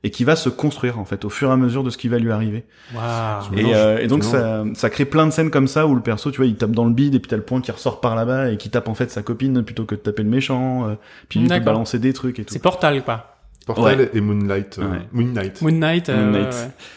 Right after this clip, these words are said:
Speaker 1: Et ils nous ont montré, ouais, le, le, le, le design final, euh, pff, ouais, c'est vraiment, vraiment, vraiment impressionnant et vraiment très, très, très cool celui-là pour le coup.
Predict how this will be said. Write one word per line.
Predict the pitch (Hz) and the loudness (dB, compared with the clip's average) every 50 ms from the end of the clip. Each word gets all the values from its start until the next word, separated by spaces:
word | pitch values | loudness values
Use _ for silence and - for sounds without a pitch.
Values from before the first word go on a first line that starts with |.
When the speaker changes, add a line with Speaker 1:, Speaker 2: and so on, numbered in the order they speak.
| - - - - | -20 -20 -8 -2
Speaker 1:
Et | 104 104 107 | 2 4 4
ils | 107 110 | 6 4
nous | 113 104 120 | 4 4 4
ont | |
montré, | 123 117 113 107 - 139 | 2 2 2 2 2 2
ouais, | 127 117 113 | 2 4 4
le, | 107 101 98 | 4 4 2
le, | 95 92 95 92 | 2 0 -2 -4
le, | 90 90 90 90 90 90 | -4 -4 -4 -4 -4 -4
le | 90 90 87 87 | -4 -4 -4 -6
design | 90 95 98 98 98 98 92 95 | -6 -6 -4 -2 0 0 0 0
final, | 87 - - 101 101 113 120 104 | -2 -2 0 0 2 2 2 2
euh, | 90 87 | 0 0
pff, | 85 - - - - - - - - - - | -2 -4 -6 -8 -8 -8 -8 -10 -8 -6 -4
ouais, | 104 98 95 101 107 104 104 104 | -4 -2 0 0 0 0 0 0
c'est | 98 - - 92 87 87 | -2 -2 -2 0 0 0
vraiment, | 85 87 92 110 110 107 107 104 | 0 2 2 4 4 4 4 4
vraiment, | 90 98 95 95 98 95 | 4 2 2 2 2 2
vraiment | 92 98 101 104 107 | 2 2 2 0 0
impressionnant | 117 104 101 - 98 - 107 95 95 95 | -2 -2 -2 -2 -2 -2 -2 -2 -2 -2
et | 101 95 | -2 -2
vraiment | 87 95 98 101 101 | -2 -2 -2 -2 -2
très, | 92 - - 113 | -4 -4 -8 -8
très, | - - | -8 -10
très | - - 98 | -8 -8 -8
cool | - 104 98 | -6 -6 -8
celui-là | 95 - 104 95 | -6 -4 -4 -4
pour | 92 - 98 | -4 -6 -8
le | 101 104 | -8 -8
coup. | 101 - - | -10 -12 -14